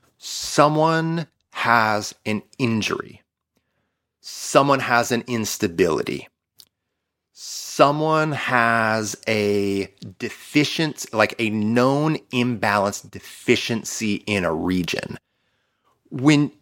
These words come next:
in those situations, when you have to r-, really specifically for the well-being of a body part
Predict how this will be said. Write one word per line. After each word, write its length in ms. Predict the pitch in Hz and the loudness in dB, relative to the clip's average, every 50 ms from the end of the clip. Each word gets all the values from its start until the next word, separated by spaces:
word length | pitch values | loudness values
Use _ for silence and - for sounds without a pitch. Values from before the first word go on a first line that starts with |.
| _ _ _ _ | _ _ _ _
in 240 | - 147 143 135 113 | -2 0 0 0 2
those 340 | 110 151 160 202 240 247 - | 4 4 6 6 4 2 -2
situations, 1300 | - - 180 175 - - 143 123 104 101 98 104 - - 147 156 170 190 202 208 208 - - - - - _ _ _ _ _ _ _ _ _ _ - | -2 -4 -4 -4 -2 -2 -2 0 0 0 0 0 -2 -2 -4 -2 -2 -2 -4 -4 -4 -6 -6 -8 -10 -12 _ _ _ _ _ _ _ _ _ _ -4
when 480 | 113 123 131 127 127 123 123 123 - - _ _ _ | 0 2 4 4 4 4 2 0 -2 -4 _ _ _
you 200 | 135 123 135 135 | -2 0 0 2
have 320 | - - - 175 190 - - | 2 0 0 0 -2 2 4
to 100 | 208 170 | 4 4
r-, 280 | 113 104 104 107 - - _ _ _ _ _ _ _ _ _ _ _ _ _ | 4 2 -4 -10 -12 -14 _ _ _ _ _ _ _ _ _ _ _ _ _
really 720 | - 113 107 107 113 117 117 127 139 165 175 202 220 226 | -10 -10 -10 -8 -10 -8 -6 -2 2 2 4 4 4 4
specifically 1040 | 202 - - - _ 131 120 - - - - - 135 131 - - 135 - - 143 143 | 2 0 -4 -2 _ -2 -2 -2 -6 -8 0 2 2 4 4 0 -4 -2 -2 -2 -2
for 260 | 135 - - 131 117 | -2 -2 0 2 2
the 140 | 95 107 98 | 2 2 0
well-being 1080 | 92 90 87 90 92 98 104 113 117 117 101 - _ 117 113 113 113 110 110 110 113 117 | -2 -2 -8 -2 2 6 6 6 6 4 2 -2 _ -4 -2 -2 0 0 0 0 -2 -2
of 180 | - 107 104 95 | -2 -4 -2 -2
a 80 | 87 | -2
body 420 | 80 85 _ - 87 92 95 117 110 | -4 -4 _ 0 2 2 2 2 -2
part 440 | - - - 175 - - - - | -2 -2 -2 -2 -2 -2 -8 -14